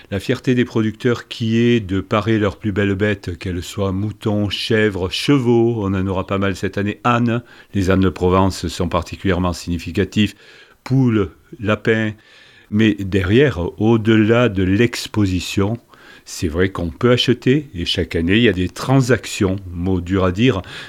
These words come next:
mais des transactions de béliers. Euh, les éleveurs vont acheter des béliers, d'autres vont acheter des chèvres.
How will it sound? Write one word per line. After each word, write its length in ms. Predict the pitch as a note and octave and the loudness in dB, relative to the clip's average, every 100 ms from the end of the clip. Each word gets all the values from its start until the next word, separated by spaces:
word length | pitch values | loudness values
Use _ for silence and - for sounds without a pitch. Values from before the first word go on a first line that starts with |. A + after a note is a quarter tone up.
| - | -4
mais 80 | G2+ | -4
des 160 | F#2 - | -4 -10
transactions 720 | - G#2+ G#2 - - A#2+ B2+ | -4 0 0 -2 0 2 2
de 240 | A2 G2+ G2 | 2 2 2
béliers. 500 | C#3 C3 B2 C#3+ C#3 | 2 4 4 4 -2
Euh, 840 | A2 F#2+ G2 F#2+ F#2+ F#2 F#2+ F#2 F#2 | -2 2 4 4 6 4 4 2 2
les 480 | F#2+ F#2+ F#2 F2+ | 2 4 2 2
éleveurs 460 | G2 G2 F#2 C3+ A#2+ | 2 2 2 0 0
vont 220 | G#2 B2+ | -2 -2
acheter 600 | - G#2+ - G#2 - C3 C#3+ - - - E2+ | -2 -4 -2 -2 0 0 0 -8 -16 -10 -2
des 100 | F#2+ | 0
béliers, 380 | G2 F2+ G2 | 2 2 2
d'autres 360 | G#2 G#2 G#2+ - | 4 2 2 0
vont 160 | F2+ F2 | -2 -2
acheter 280 | - F2+ | -4 -4
des 100 | E2 | -4
chèvres. 380 | D#2 G#2 A2+ F2+ | -2 -2 -2 -2